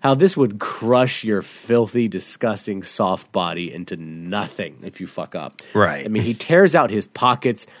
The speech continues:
Speaker 1: to use as, as gloves on the line of this wire, and then it starts moving at one point, and he has to abandon,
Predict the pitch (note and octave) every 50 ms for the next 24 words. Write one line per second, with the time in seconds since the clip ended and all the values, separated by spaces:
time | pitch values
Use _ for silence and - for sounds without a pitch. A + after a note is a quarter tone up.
0 | _ _ - A#2+ G#2 G2 G#2 G#2 F#2 G2+ G2 - - - - F#2+ E2+ - E2+ G#2+
1 | G#2 G2+ F#2+ G2 G2+ A2 A2+ G#2+ G#2+ F#2+ F2+ F2 E2+ E2+ E2+ E2+ E2 F2+ F#2 G2
2 | G2 G2 G#2 F2+ F2 G2 - - - A2 F#2 F#2+ G2 F#2+ F#2+ F#2 F#2+ G2 - -
3 | - - - _ _ _ - A#2 G#2+ G#2+ F#2+ - - G#2+ F#2 F2 - - F2+ G2+
4 | B2 C#3 C#3+ C3 C#3 B2 G#2+ A2+ B2 B2 A#2 - B2+ B2 A2+ A2 G#2+ G#2+ G#2+ -
5 | B2+ G#2+ F#2+ F#2 F#2+ _ - A2+ G2+ G2+ A2 A2+ A#2+ A#2 A2+ A2+ G#2 G#2 G#2 G#2